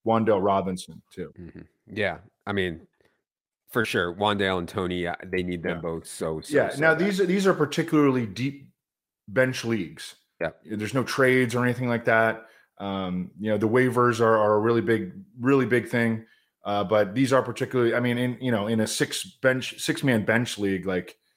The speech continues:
Speaker 1: you're, you're not rostering Wan'Dale Robinson. You're probably struggling to, to maintain Jordan Mason.
Speaker 2: Yeah. Yeah. One more thing on San Francisco.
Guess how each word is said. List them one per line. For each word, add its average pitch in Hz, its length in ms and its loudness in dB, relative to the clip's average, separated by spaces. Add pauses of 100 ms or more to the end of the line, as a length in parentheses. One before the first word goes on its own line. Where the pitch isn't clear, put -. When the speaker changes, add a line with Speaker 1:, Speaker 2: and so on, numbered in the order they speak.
(440)
Speaker 1:
you're, 113 160 -2
you're 120 120 0
not 110 180 2
rostering 104 420 0
Wan'Dale 98 360 0
Robinson. 95 520 -2
You're 101 220 -4 (100)
probably 117 220 -2
struggling 113 600 0
to, 98 300 0
to 98 340 0 (260)
maintain 107 420 0
Jordan 98 280 2
Mason. 90 320 -8 (280)
Speaker 2:
Yeah. 107 200 0 (320)
Yeah. 113 80 0
One 147 140 4
more 208 120 6
thing 190 140 4
on 139 140 4
San - 120 2
Francisco. 104 440 2